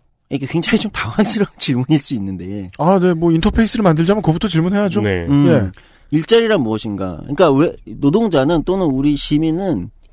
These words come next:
Speaker 1: 일을 하면서 왜 행복할 수는 없는가? 사실 이런 철학적 고민까지 했어요.
Speaker 3: 아, 이건 연구자라서 할 수 있는 고민이네요.
Speaker 1: 어, 여기에 참여했던 분들이 대부분 노동조합 경험들이 또 있는 분들이고 하니까
Speaker 3: 음.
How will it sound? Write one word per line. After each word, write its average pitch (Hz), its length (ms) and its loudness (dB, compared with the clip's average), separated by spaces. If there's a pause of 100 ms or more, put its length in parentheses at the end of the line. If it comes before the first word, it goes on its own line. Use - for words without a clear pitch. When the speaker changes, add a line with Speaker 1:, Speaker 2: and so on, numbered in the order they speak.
(140)
Speaker 1:
일을 220 520 2
하면서 185 480 0 (520)
왜 147 80 2
행복할 240 400 0
수는 165 180 -2
없는가? 95 480 -4
사실 175 240 0
이런 202 140 4
철학적 277 360 -4
고민까지 113 400 -2
했어요. 101 400 -8 (640)
Speaker 3:
아, 90 100 -4
이건 120 240 0
연구자라서 131 600 0
할 139 100 0
수 170 100 -2
있는 143 220 4
고민이네요. 82 560 -4 (460)
Speaker 1:
어, 117 120 0
여기에 156 240 4
참여했던 220 420 0
분들이 180 460 2
대부분 151 420 0
노동조합 151 500 2
경험들이 123 500 -2
또 135 80 -4
있는 123 260 2
분들이고 104 460 -2
하니까 104 520 0
Speaker 3:
음. 90 160 -6